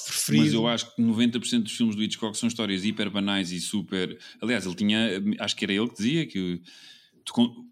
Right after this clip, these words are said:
Speaker 2: ele só adaptava filmes fracos, eh, filmes fracos, livros fracos, porque fazia, davam grandes filmes.
Speaker 1: Uhum.
Speaker 2: Tu, tu tentares adaptar um grande romance é, é um peso brutal e provavelmente nunca iria estar a, a, a chegar ao nível do romance em si.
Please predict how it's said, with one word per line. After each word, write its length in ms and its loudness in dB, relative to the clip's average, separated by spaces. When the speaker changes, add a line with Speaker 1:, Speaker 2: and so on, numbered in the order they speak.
Speaker 2:
ele 180 -2
só 200 0
adaptava 480 0
filmes 320 4
fracos, 520 -2
eh, 260 4
filmes 300 -2
fracos, 300 -8
livros 280 4
fracos, 400 -2
porque 260 -8
fazia, 200 -2
davam 260 0
grandes 260 0
filmes. 500 -2
Speaker 1:
Uhum. 60 -6
Speaker 2:
Tu, 220 -6
tu 180 2
tentares 300 0
adaptar 340 0
um 120 4
grande 280 4
romance 420 4
é, 60 4
é 40 0
um 160 4
peso 320 0
brutal 460 -2
e 20 -10
provavelmente 600 -2
nunca 320 0
iria 240 2
estar 220 -2
a, 140 -2
a, 640 0
a 40 -2
chegar 240 0
ao 120 2
nível 360 6
do 140 4
romance 400 2
em 60 2
si. 380 -2